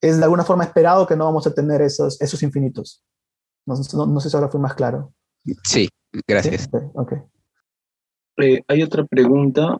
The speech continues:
Speaker 3: Em, a ver, eh, dice una curiosidad. Eh, quizás ya lo mencionó. El teta en slide treinta y dos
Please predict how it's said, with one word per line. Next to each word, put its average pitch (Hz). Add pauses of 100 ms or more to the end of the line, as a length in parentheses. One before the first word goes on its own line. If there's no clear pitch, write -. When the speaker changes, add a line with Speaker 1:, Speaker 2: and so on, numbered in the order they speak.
(200)
Speaker 3:
Em, 120 (960)
a 123
ver, 113 (240)
eh, 117
dice 143
una 165
curiosidad. 117 (320)
Eh, 113
quizás 139
ya 143
lo 143
mencionó. 139 (320)
El 110
teta 143
en 113
slide 127
treinta 117
y 101
dos 113